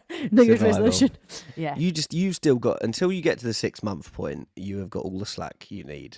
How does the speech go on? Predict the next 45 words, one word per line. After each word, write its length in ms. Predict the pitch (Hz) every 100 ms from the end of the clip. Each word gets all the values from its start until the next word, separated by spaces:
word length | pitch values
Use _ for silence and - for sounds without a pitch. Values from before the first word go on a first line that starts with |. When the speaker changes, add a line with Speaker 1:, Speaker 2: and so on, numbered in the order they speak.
| _
Speaker 2:
from 320 | - - 50
me, 300 | 80 69 67 - _ _ -
Speaker 1:
Oh, 40 |
Speaker 2:
certainly. 440 | 151 80 - - - _ _ _ _ _ _ _ -
Speaker 1:
thank 140 | 95
Speaker 2:
Um, 100 | 90
Speaker 1:
Thank 260 | 90 92 -
you. 100 | 160 _ _ _ _ -
Speaker 2:
six 340 | - 165 -
months. 340 | 90 - - -
Once 200 | 135 -
you 40 |
get 160 | 147 -
past 260 | 113 104 101
that, 220 | 87 -
then 300 | 101 98 107
shut 220 | - -
up. 180 | - - _ _ - - - - -
But, 320 | 107 104 233 202
um, 120 | 101
Speaker 1:
<laughs> 120 | 254
Speaker 2:
the 80 | 277
first 280 | 269 123 -
six 240 | 107 -
months, 340 | 98 87 - -
insane. 640 | 98 87 - 92 90 82 85
And 100 | 95
then 140 | 95
after 280 | 95 - -
that, 100 | -
it's 180 | - -
like, 200 | 55 -
"Ah, 160 | - -
you 100 | -
know 100 | 87
what 80 | -
you're 80 |
doing 260 | - - -
now." 100 | -
Speaker 1:
Yeah. 460 | 151 - _ _ - - - - - -
You're 180 | 208 240
in 40 | 226
the 100 | 117
Speaker 2:
Um, 160 | 127 127
Speaker 1:
groove. 140 | 127